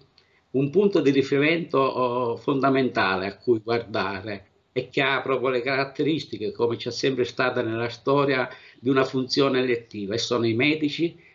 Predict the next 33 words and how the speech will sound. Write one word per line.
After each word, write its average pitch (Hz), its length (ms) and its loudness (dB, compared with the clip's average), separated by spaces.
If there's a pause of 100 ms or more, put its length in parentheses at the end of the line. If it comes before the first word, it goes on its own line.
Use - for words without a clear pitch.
(120)
gli 131 80 -10
infermieri, 135 920 2 (200)
tutti 135 260 -2
quelli 147 280 2
che 123 120 2
si - 200 -6
sono 123 300 0
prodigati 143 800 -2 (220)
e - 80 -8
sono 131 340 0
morti 127 500 0
per 113 200 -2
noi, 113 720 0 (240)
e - 140 -6
questi 202 320 0
non 147 240 4
soltanto 165 520 -2
rappresentano 117 640 -4
un 120 140 -4
valore, 107 720 0 (420)
eh, 104 280 -4
qualitativo, 120 800 2
ma 117 120 0
rappresentano 160 580 2
proprio 151 380 0
il - 180 -2
punto 185 480 0
più 156 180 2
elevato 151 600 2
del 127 120 0
senso 160 440 -2
della 123 260 0
vita 156 520 2